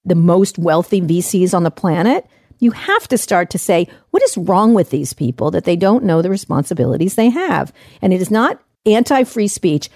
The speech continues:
to say, when someone who is this powerful has this much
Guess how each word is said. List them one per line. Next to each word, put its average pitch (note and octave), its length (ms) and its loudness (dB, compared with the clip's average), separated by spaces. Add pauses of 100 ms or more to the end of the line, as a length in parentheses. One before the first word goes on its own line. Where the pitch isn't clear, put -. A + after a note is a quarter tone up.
(180)
to G3 100 2
say, E3 360 0 (340)
when F#3 200 -2
someone C#4+ 460 2
who A3+ 180 2
is D#3 140 -2
this A#3+ 220 0
powerful F#3 560 0
has E3 240 -4
this G3+ 260 0
much F3 360 0